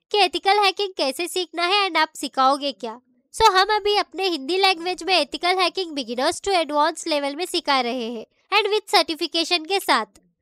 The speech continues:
So कैसे सीखना है and क्या कंटेंट सिखाएंगे उसके बारे में क्लियरली जानने के लिए इस वीडियो को एंड तक देखिए। आपको just कंप्यूटर यूज़ करने का नॉलेज होगा तो बस है, बिना किसी प्रोग्रामिंग नॉलेज के भी एथिकल हैकिंग सीख सकते हो।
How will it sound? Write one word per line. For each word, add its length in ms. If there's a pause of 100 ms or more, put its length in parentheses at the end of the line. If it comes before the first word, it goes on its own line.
So 160
कैसे 320
सीखना 360
है 220
and 160
क्या 200
कंटेंट 460
सिखाएंगे 500
उसके 320
बारे 280
में 120
क्लियरली 460
जानने 360
के 200
लिए 160
इस 280
वीडियो 260
को 120
एंड 320
तक 120
देखिए। 480 (400)
आपको 320
just 320
कंप्यूटर 480
यूज़ 220
करने 320
का 120
नॉलेज 400
होगा 260
तो 160
बस 300
है, 80
बिना 280
किसी 320
प्रोग्रामिंग 640
नॉलेज 340
के 200
भी 140
एथिकल 400
हैकिंग 380
सीख 280
सकते 380
हो। 140